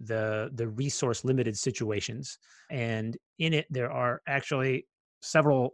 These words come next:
helpful things. One of them is, is actually just a table, kind of a visualization of risk factors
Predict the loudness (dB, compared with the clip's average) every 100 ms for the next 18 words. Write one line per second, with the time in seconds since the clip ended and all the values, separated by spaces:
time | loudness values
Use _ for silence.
0 | _ 0 2 2 0 0 0 2 4 4
1 | 4 2 2 0 -2 -4 _ -2 -2 -2
2 | 0 0 0 -4 0 2 0 -6 -6 -4
3 | 0 2 4 6 6 6 4 2 0 -2
4 | -4 -6 -4 -2 -2 -2 -2 -4 0 0
5 | 2 0 -2